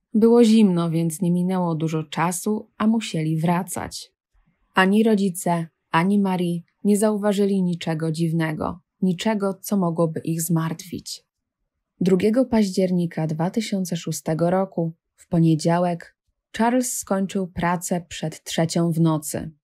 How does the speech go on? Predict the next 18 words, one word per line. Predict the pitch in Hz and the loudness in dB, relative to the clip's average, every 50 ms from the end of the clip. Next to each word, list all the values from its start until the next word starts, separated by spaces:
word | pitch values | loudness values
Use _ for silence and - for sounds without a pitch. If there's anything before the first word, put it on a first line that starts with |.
| _ _ _ _ _ _ _ _ _ _ _ _ _ _ | _ _ _ _ _ _ _ _ _ _ _ _ _ _
Tamtego | - 190 185 180 - 220 220 233 233 214 | 0 2 2 2 2 2 2 2 2 2
dnia | 202 196 190 190 185 | 4 2 2 2 0
przez | 185 - - 170 165 - - | -2 -4 -6 -6 -6 -6 -6
kilka | - - 185 196 - 208 196 | -4 -4 -4 -2 -2 -2 -2
godzin | 180 165 170 156 160 160 165 165 165 | -2 0 0 -2 0 0 -2 -2 0
rozwoził | 160 165 165 160 160 165 165 165 160 175 160 | 0 -2 -2 -4 -2 -2 -2 0 0 -2 -2
setki, | 165 - - 180 185 190 - - - - 196 190 - _ | -2 -4 -2 -2 -2 -2 -4 -10 -8 -6 -6 -6 -2 _
a | 208 233 | 2 4
nawet | 247 226 214 214 208 - _ | 4 4 4 2 -2 -2 _
tysiące | - 190 180 - - 170 170 170 165 - 180 165 | -6 -6 -6 -2 -2 -2 -2 -2 -2 -2 -4 -2
butli | 156 160 160 156 - 165 170 170 | -2 -2 -4 -4 -6 -6 -6 -4
z | 160 170 | 0 2
mlekiem. | 185 180 170 165 160 - - - - 123 - - _ _ _ _ _ _ _ _ _ _ _ _ _ _ _ _ - | 4 4 4 2 -2 -4 -8 -8 -8 -8 -10 -10 _ _ _ _ _ _ _ _ _ _ _ _ _ _ _ _ -2
Wrócił | - 202 240 269 254 - 254 220 | 2 4 4 4 2 2 0 0
do | 196 208 | 0 0
siedziby | - 226 196 180 196 190 175 180 | 0 -2 -2 -2 -2 0 0 2
rodzinnej | 175 175 170 165 170 165 160 151 147 156 | 2 2 0 0 -2 0 0 -2 -4 -6
firmy, | - - - 175 180 196 190 185 180 175 175 - | -6 -4 -2 -2 0 2 2 2 0 0 -4 -8